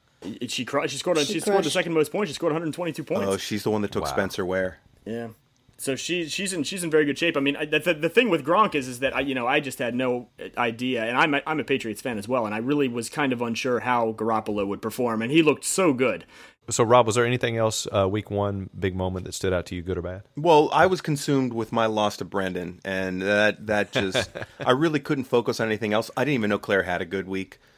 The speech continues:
Speaker 3: Uh, I didn't scroll down past my result because it was, I was just so
Speaker 4: <laughs>
Speaker 3: forlorn.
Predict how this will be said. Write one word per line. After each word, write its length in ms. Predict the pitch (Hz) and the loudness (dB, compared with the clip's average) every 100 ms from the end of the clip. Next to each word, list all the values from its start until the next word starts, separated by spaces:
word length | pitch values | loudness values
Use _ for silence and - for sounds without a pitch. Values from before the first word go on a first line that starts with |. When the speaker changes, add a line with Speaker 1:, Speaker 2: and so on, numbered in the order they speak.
| _ - | _ -8
Speaker 3:
Uh, 520 | 92 92 90 90 90 | -4 -2 -2 -2 -2
I 120 | - 104 | -2 -2
didn't 380 | 107 98 90 - _ _ _ | -2 -2 -6 -10 _ _ _
scroll 400 | - - 107 101 | -14 -4 0 0
down 380 | 101 98 92 92 | 2 2 2 -2
past 680 | - 104 95 92 - - - _ - | -6 -2 -2 -2 -6 -12 -18 _ -18
my 220 | - 104 | -8 -4
result 560 | 95 92 90 87 85 - - | -2 -2 -4 -4 -4 -10 -12
because 300 | 101 - 90 | -10 -4 -2
it 100 | 90 | 2
was, 200 | 98 - | 0 2
I 100 | 101 | 0
was 100 | 95 | 0
just 240 | 92 98 - | -2 -4 -2
so 400 | 98 95 90 92 - - | 2 4 2 -2 -12 -10
Speaker 4:
<laughs> 140 | 208 208 165 | -2 0 2
Speaker 3:
forlorn. 720 | 101 90 92 95 92 90 302 | 0 2 0 2 0 -4 -8